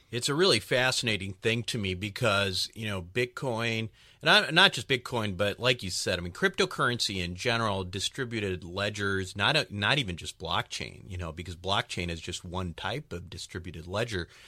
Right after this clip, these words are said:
Um, all of this is a, uh, really comes at this,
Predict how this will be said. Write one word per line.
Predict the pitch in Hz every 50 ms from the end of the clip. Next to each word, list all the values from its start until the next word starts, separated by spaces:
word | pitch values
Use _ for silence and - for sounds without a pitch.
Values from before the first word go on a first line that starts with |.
| - - - - - _ -
Um, | - 113 117 117 110 104 92 87 - _ _ -
all | 127 117 131 156 180 196
of | 170 135 120
this | 107 120 113 110 107 107 107 - - - - _
is | 104 107 107 104 104 107 104 101 95 - - - -
a, | 98 101 95 92 90 90 90 92 - - - - - _ _ -
uh, | - 107 101 95 92 87 85 - -
really | 123 117 131 139 135 123
comes | - 127 123 117 117 110 - -
at | 107 101 -
this, | 104 95 95 92 - - -